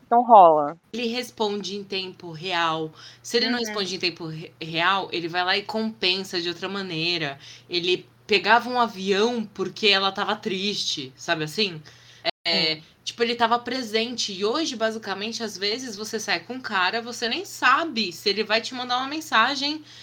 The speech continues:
Speaker 2: por educação, não é nem se foi legal ou não. Tipo assim, "Olha, nossa, foi legal, então." Ou tipo, que nem, sei lá, "Ah, eu acho que a gente só é meio amigo, mas, tipo, foi be-,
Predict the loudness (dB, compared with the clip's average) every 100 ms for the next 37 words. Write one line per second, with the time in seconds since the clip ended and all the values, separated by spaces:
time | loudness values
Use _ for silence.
0 | -20 0 4 6 4 2 4 8 8 6
1 | 2 2 0 -2 -4 0 0 2 2 2
2 | -2 -6 -8 -10 -8 -2 -2 -4 -12 -20
3 | -20 -20 _ _ 0 4 6 4 2 0
4 | 0 -2 -4 -4 -2 2 4 4 4 -2
5 | -4 -4 -2 -4 -4 -6 -8 -12 -8 -2
6 | -2 -2 -10 -16 -12 -6 0 2 4 2
7 | 0 0 0 0 -2 -4 -4 -4 -4 -4
8 | -4 0 0 0 -4 -4 -6 -6 -6 -6
9 | -8 -10 -12 -14 -4 -4